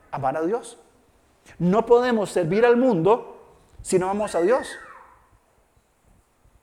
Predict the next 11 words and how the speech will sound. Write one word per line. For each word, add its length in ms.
No 240
podemos 380
servir 320
al 80
mundo 280
si 140
no 60
amamos 280
a 80
Dios. 380
Entonces, 420